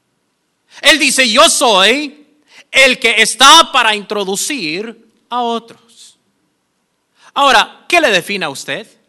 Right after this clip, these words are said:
Si alguien viene y le pregunta, "¿Quién es usted?" o, "Su identidad",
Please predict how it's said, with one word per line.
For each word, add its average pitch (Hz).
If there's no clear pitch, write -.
Si -
alguien 285
viene 285
y 247
le 196
pregunta, 208
"¿Quién 254
es 262
usted?" 226
o, 127
"Su -
identidad", 226